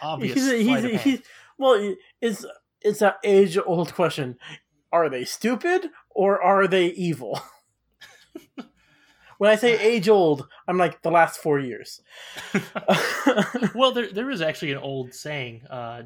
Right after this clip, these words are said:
Speaker 1: "Don't attribute to malice what you can attribute to incompetence."
Speaker 2: Yeah.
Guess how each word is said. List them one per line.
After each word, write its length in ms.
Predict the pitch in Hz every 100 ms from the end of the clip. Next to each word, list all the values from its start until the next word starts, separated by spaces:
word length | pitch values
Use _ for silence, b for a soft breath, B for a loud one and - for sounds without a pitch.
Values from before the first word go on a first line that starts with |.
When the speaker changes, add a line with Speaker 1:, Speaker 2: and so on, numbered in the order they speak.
| 117
Speaker 1:
"Don't 180 | 147 143
attribute 480 | 139 147 135 139
to 80 | 143
malice 540 | 123 120 123 131 - 143
what 120 | 127
you 120 | 127
can 120 | 131
attribute 520 | 123 - 123 123 123 _
to 420 | 135 120 120 120
incompetence." 600 | 120 117 117 151 165 - _ _ _ _ _ -
Speaker 2:
Yeah. 220 | 131